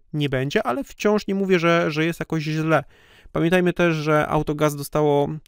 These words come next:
dostało z tarczy finansowej jakieś pieniądze. Dokładnie to było, o, spółka otrzymała trzy przecinek sześćdziesiąt dwa miliona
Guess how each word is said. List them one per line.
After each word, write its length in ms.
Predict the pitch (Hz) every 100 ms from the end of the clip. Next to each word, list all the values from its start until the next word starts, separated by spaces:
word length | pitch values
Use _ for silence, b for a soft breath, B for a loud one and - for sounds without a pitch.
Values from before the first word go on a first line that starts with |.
| b b
dostało 500 | 151 - 147 143 143
z 220 | 139 139 -
tarczy 340 | 170 165 143
finansowej 600 | - 139 135 143 135 131
jakieś 260 | 135 - - _ -
pieniądze. 640 | 147 147 139 131 139 170
Dokładnie 600 | 165 151 - 151 165 160 151
to 120 | 143
było, 560 | 139 139 135 135 135 - B B B B
o, 100 | 135
spółka 360 | - 185 - 156
otrzymała 440 | - 156 160 151
trzy 240 | - -
przecinek 380 | 202 170 175 170
sześćdziesiąt 320 | - 160 160
dwa 120 | 151 156
miliona 420 | 147 139 135